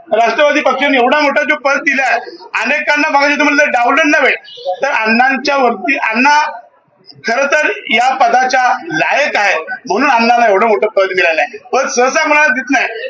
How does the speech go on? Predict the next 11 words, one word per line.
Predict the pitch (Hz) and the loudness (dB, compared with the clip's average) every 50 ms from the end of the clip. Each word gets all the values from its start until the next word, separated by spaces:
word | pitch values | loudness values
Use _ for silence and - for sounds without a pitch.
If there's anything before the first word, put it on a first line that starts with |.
| - - 247 | -10 -4 -4
त्यांचा | 233 240 - 302 262 | -2 0 0 0 2
अभ्यास | 254 240 - 294 302 294 302 | 2 2 0 0 0 0 2
करावा | 320 311 302 302 | 2 4 4 4
लागतं. | 285 - - - - - - - - - | 4 2 0 -2 -2 -4 -6 -6 -10 -16
कारण | - - - 226 254 277 277 - | -8 -4 -2 0 0 2 0 0
अजितदादांचं | 190 208 196 262 277 277 277 285 294 294 294 302 285 | 0 0 0 -2 0 0 2 2 2 2 2 2 0
तुम्हाला | - 285 285 285 294 | 2 2 2 4 4
माहिती | 285 269 277 - 320 | 4 2 2 0 0
आहे | 294 285 | -2 0
की | 254 294 | 0 0
महाराष्ट्रात, | 262 233 220 233 254 247 254 294 277 | 0 2 2 2 2 2 2 0 -2